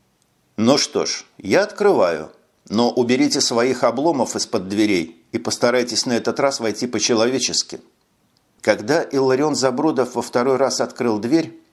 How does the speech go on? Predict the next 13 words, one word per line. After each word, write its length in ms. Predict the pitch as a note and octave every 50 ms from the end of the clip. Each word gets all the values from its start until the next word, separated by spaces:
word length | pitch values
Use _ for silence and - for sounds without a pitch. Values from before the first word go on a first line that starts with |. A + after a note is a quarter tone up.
| _ _ _ _ _ _
перед 260 | - G#2+ G#2+ A#2 A2+
ним 160 | C#3 F3+ F#3 F3
предстал 480 | - C3+ B2 - - - D3 C#3+ C#3
мужчина 460 | C#3 C3+ B2+ A#2+ - - D#3+ D#3 D3+
средних 560 | C#3 - D3 C#3 C#3 B2+ B2 C#3 C#3 C3+ - C3+
лет, 320 | B2 A#2 E2+ - - - - _ _ _ _ _ _ _ _ -
имевший 540 | A2+ A2+ B2 C3+ C3 - - - C3 A#2
презентабельную 880 | B2 - B2 B2 A#2+ A#2+ A2+ A#2 A#2+ C3 B2+ A#2+ B2 A#2 A2+ A#2 A#2 A2+
внешность 760 | G#2+ G#2+ B2 D3 D#3+ D#3 - C3 A#2 B2 A#2+ - - - - _
не 160 | - A2+ A#2+ A#2+
то 180 | B2 C3+ -
крупного 500 | - - C3+ C3 B2+ B2 B2 A#2+ A2 A2 G#2
бизнесмена, 840 | G2 A2 G2+ F#2+ G#2+ G#2 G2 - - D3 D#3+ E3 D#3+ D#3 D3 -